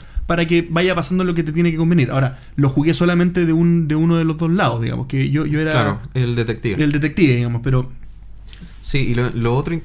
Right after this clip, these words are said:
Speaker 2: lo otro entretenido de esto es que tiene, bueno, son cuatro acciones por turno
Speaker 1: Ujú.
Speaker 2: y están determinadas en la mesa dependiendo de,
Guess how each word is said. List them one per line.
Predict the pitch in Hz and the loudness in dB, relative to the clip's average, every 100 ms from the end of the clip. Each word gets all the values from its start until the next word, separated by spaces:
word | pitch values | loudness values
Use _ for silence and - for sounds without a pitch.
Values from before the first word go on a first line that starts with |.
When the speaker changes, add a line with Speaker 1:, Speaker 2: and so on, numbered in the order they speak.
| - | -8
Speaker 2:
lo | 123 120 | -4 -2
otro | 151 | -2
entretenido | 160 170 160 170 180 | -2 -2 0 0 0
de | 190 | -2
esto | 190 190 | -4 -6
es | |
que | - 147 | -4 -4
tiene, | 156 156 151 | -2 0 0
bueno, | 147 104 - | 0 -2 -4
son | - 135 | -4 -2
cuatro | 139 160 185 | -2 -2 -4
acciones | 185 180 160 | -4 -4 -4
por | 165 165 | -6 -4
turno | 180 131 | 0 0
Speaker 1:
Ujú. | 135 143 196 254 - | 0 -2 -2 -8 -8
Speaker 2:
y | - 135 | -2 -2
están | 131 147 156 | 0 0 0
determinadas | 156 151 139 147 175 175 | 0 0 0 0 0 -2
en | 175 | -2
la | 151 | 0
mesa | 117 117 143 | 0 0 -2
dependiendo | 135 135 131 135 135 | 0 0 2 2 2
de, | 131 123 123 120 | 2 0 -2 -4